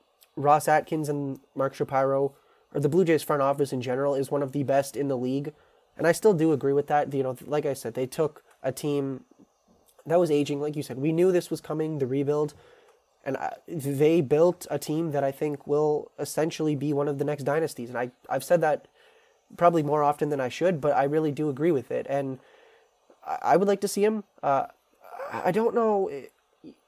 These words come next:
y-, you know, if a long-term deal is necessarily what they'll do. Like you said, Bryson, maybe three years, four, probably not anything more than that. Maybe nothing like five years. Uh, but they can re-sign him. You know, it's, it's not like you sign or you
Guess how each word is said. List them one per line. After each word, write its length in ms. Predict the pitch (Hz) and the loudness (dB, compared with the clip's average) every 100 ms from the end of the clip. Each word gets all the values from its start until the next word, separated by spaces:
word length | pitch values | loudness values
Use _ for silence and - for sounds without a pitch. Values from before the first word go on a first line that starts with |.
| _ _ _ _ | _ _ _ _
y-, 160 | 85 - - | -18 -10 -2
you 100 | 160 | 0
know, 140 | 151 | 2
if 160 | 165 160 | 0 0
a 60 | |
long-term 580 | 143 131 156 156 170 165 | 2 2 0 0 -2 -2
deal 240 | 156 170 165 | 0 2 2
is 140 | 156 | 0
necessarily 440 | 156 165 170 165 | -6 -4 0 2
what 200 | 156 165 | 2 2
they'll 100 | 165 | 2
do. 160 | 156 160 | 0 0
Like 200 | 151 147 | 0 -2
you 60 | 147 | -2
said, 220 | 147 139 | -2 0
Bryson, 300 | 139 139 139 | -2 -2 -4
maybe 320 | 147 135 123 _ _ _ - | -2 -2 -6 _ _ _ -8
three 240 | 147 156 | -2 0
years, 400 | 151 156 143 139 | 2 2 2 -4
four, 540 | - 151 147 147 139 - _ - _ _ _ | -2 2 4 4 0 -4 _ -20 _ _ _
probably 520 | - - 156 160 160 156 | -16 0 2 2 2 0
not 240 | 160 - | 0 -2
anything 320 | 151 151 147 | -4 -6 -6
more 180 | 147 156 | -2 -2
than 140 | 147 | -2
that. 300 | 151 156 151 - - | -2 0 -2 -6 -10
Maybe 160 | 139 143 | -6 -4
nothing 260 | 147 147 | -6 -6
like 160 | 139 127 | -6 -6
five 300 | - 135 143 | 0 2 2
years. 340 | 143 151 143 - - _ _ _ - | 0 -2 -4 -12 -20 _ _ _ -6
Uh, 120 | 143 | -2
but 160 | 165 165 | 0 0
they 80 | 175 | 2
can 180 | 208 | 0
re-sign 420 | 165 165 - 160 170 | 0 -2 0 0 0
him. 200 | 170 170 _ | -2 -8 _
You 80 | 151 | -6
know, 80 | 143 | -4
it's, 260 | 147 - - | -4 -8 -10
it's 160 | 147 - | -8 -2
not 180 | 151 143 | -2 2
like 300 | 143 135 _ _ _ - | 0 -2 _ _ _ -10
you 100 | 147 | -8
sign 500 | - 143 143 139 - _ - - | -2 -2 -2 -4 -8 _ -20 -8
or 100 | 135 | -2
you 240 | 131 143 | 0 0